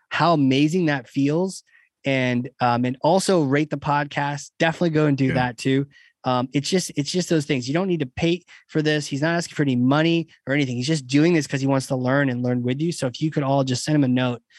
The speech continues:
Speaker 1: um, that would, I know that'd mean the world to him.
Speaker 2: Yeah, yeah, no, that'd be much appreciated, of course.
Speaker 1: Yeah.
Speaker 2: And Casey,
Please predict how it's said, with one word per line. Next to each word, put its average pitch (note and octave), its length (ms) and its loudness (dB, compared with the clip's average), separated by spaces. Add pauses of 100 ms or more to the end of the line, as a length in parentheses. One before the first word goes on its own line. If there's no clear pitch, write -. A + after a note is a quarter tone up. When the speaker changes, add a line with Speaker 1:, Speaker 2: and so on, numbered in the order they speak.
(300)
Speaker 1:
um, A2+ 300 0
that C3 140 2
would, C3 120 2
I B2 80 0
know C3+ 140 4
that'd B2+ 140 2
mean B2+ 120 2
the A#2+ 80 -2
world A#2+ 240 0
to A#2 60 -10
him. G#2+ 160 -10 (440)
Speaker 2:
Yeah, A2+ 220 2
yeah, A2 160 2
no, G#2+ 160 2
that'd G2+ 160 0
be G#2 100 2
much G2+ 240 0
appreciated, F#2 560 -2
of E2+ 140 -6
course. F#2+ 360 -4 (280)
Speaker 1:
Yeah. F#3 340 0
Speaker 2:
And C#3+ 160 -4 (640)
Casey, D3 520 0